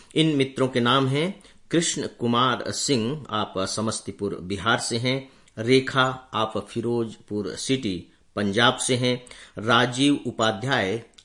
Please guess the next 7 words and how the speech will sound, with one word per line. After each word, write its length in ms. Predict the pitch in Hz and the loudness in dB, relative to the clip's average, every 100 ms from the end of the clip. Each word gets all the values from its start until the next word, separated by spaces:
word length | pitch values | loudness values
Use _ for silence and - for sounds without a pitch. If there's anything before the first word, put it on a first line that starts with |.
| 107 | -4
आप 280 | 104 101 95 | -4 -4 -6
लखनऊ 640 | 95 110 131 - 104 90 - - | -2 -2 -2 -4 -4 -6 -10 -16
उत्तर 240 | - - | -12 -10
प्रदेश 460 | 95 98 117 131 135 | -8 -2 2 2 0
से 140 | 127 | -2
हैं। 320 | 123 127 131 - - _ - | -2 -2 -4 -10 -20 _ -2
पन्नालाल, 600 | 123 135 135 131 131 139 | 2 6 6 6 4 2